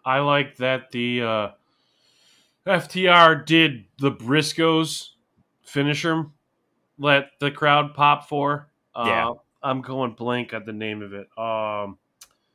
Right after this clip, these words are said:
Speaker 1: oh, I can't remember. I apologize. Uh, I wanna try to be the, the Excalibur here, and I don't know it. But the crowd knew it, and they were popping for it. And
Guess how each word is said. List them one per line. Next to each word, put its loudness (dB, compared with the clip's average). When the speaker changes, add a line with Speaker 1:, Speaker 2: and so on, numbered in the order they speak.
Speaker 1:
oh, -4
I -2
can't -12
remember. -10
I -4
apologize. -6
Uh, -6
I -8
wanna -6
try -8
to -10
be -8
the, -8
the -6
Excalibur -4
here, -6
and -8
I -8
don't -12
know -12
it. -18
But 4
the -6
crowd 6
knew 2
it, -2
and 0
they 0
were -2
popping 2
for -4
it. -14
And -6